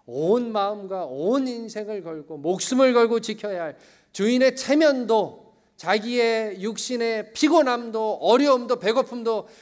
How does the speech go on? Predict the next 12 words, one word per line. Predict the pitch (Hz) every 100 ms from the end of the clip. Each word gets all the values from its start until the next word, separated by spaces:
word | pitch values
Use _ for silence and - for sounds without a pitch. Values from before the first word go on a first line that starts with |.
| _
잊을 | 180 202 254 233
만한 | 214 220
소명으로 | 202 233 302 311 285 262
살고 | 226 214 190 190
있지 | 180 -
않고, | 170 113 117 123 139 147 143 _ _ _ _
하나님 | _ 160 151 147 131 117 _ _ _ _ _ _
바지끄랭이 | - 123 147 - 156 139 131
붙들고 | 123 120 - 117 113 117 113 113 _ _ _ _ _ _ _ _ _ _ _ _
들려, | 127 139 139 131 123 - _
도-, | 143 147 143
도와달라고, | 143 143 147 139 127 113 110 117